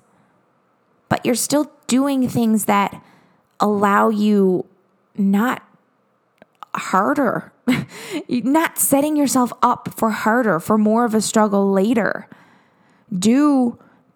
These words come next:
the exercise so you mentally can feel better, so that you can have more energy. Not for the scale, not for how you look, how you feel each day, how you live each day. Right?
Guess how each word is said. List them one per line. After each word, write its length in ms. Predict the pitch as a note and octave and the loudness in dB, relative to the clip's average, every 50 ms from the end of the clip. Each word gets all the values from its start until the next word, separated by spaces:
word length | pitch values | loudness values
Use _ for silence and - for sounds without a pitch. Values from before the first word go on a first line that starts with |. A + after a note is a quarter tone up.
| _ _ - | _ _ -6
the 200 | G3 G#3+ A3+ A3+ | -2 0 2 2
exercise 840 | A3+ C#4+ - - - D4+ C4+ A3 - A3 G#3 F#3+ F#3+ F#3+ F#3+ F#3 F#3 | 2 0 -2 0 2 2 2 2 2 2 2 4 4 2 2 0 0
so 160 | - - G#3 | 0 2 2
you 180 | G3+ G3 G#3+ A#3 | 2 4 4 4
mentally 400 | A#3 G3+ F#3+ A3 A3 B3 C4 B3+ | 2 2 2 2 0 0 0 0
can 160 | A#3+ A3 G3 | 2 0 2
feel 180 | - A3 A3+ A#3 | 2 2 0 2
better, 320 | A3+ - - - - G#3 - | 0 -2 -2 -4 -4 -4 -4
so 140 | - - | -2 -2
that 140 | F#3 G3 - | 0 0 0
you 120 | - G3 F#3+ | -2 -2 -2
can 200 | - G#3+ G3+ G3 | 0 0 0 2
have 240 | F#3 F#3 F#3+ G3 | 2 2 2 2
more 200 | G#3 G#3 G3+ G3 | 2 2 2 2
energy. 460 | G3 A3 B3 A3 G3 - - - A3 - _ _ _ _ _ _ _ _ _ _ _ _ _ _ _ _ _ _ _ _ _ _ _ - | 2 2 0 -2 -2 -4 -6 -6 -8 -10 _ _ _ _ _ _ _ _ _ _ _ _ _ _ _ _ _ _ _ _ _ _ _ -4
Not 220 | A3 G#3+ B3 - | -4 -4 -2 -4
for 80 | - D4+ | -4 -4
the 140 | - C#4+ | -2 -2
scale, 580 | - - - - - A2 - - F3 G3+ - C4 | -4 -4 -4 -4 -4 -4 -2 0 0 0 0 0
not 240 | A#3+ A#3 B3 - - | 0 0 0 -2 -2
for 480 | - C4+ B3 B3 B3+ B3 A#3+ A3 A3+ - - - - - - _ _ _ _ _ _ _ | 0 2 2 4 4 2 2 0 -2 -6 -14 -20 -20 -20 -20 _ _ _ _ _ _ _
how 160 | - - A#3 | -6 -2 0
you 160 | A3 G3+ F#3+ F3 | 2 2 2 2
look, 520 | D3+ C3 C3 - - C4 C#4 - - - - - - _ _ _ _ _ _ _ | 0 0 0 2 2 2 0 -2 -8 -14 -14 -16 -18 _ _ _ _ _ _ _
how 220 | - - C#4 D4+ | -4 0 2 2
you 220 | D4 B3+ C#4 C#4 A#3 | 2 2 2 0 0
feel 760 | A3+ - - - - - - C#4+ D4 D#4 E4+ E4 D#4 C#4+ C4+ | -2 -8 -12 -16 -8 -4 -2 0 2 2 2 2 2 0 0
each 320 | A#3 G#3+ G3 - - - | 0 -2 -2 -4 -6 -4
day, 460 | - G3+ F3+ D#3 B2 - F3 G3 - _ - _ _ _ _ _ _ _ _ _ | -2 0 0 0 -2 -4 -6 -6 -8 _ -20 _ _ _ _ _ _ _ _ _
how 140 | - D4 D#4 | -2 0 2
you 200 | D4 D#4 D#4+ D4+ | 2 2 2 2
live 540 | C#4 C#4+ C#4 C#4 C#4 D4 E4 F#4 F#4 - D4+ | 2 0 0 0 0 0 0 0 0 2 2
each 340 | C#4+ C4 A#3 - - A3 | 2 2 0 -2 -6 -4
day. 520 | - A#3+ G#3 F#3+ F3+ E3+ E3 E3 - - _ - - _ _ _ _ _ _ _ _ _ _ _ _ _ _ _ _ _ _ _ _ _ _ _ _ _ _ _ - | 0 0 2 2 0 0 -2 -4 -6 -10 _ -20 -20 _ _ _ _ _ _ _ _ _ _ _ _ _ _ _ _ _ _ _ _ _ _ _ _ _ _ _ -8
Right? 240 | - A#3+ C#4+ A4 | -4 -2 -2 -2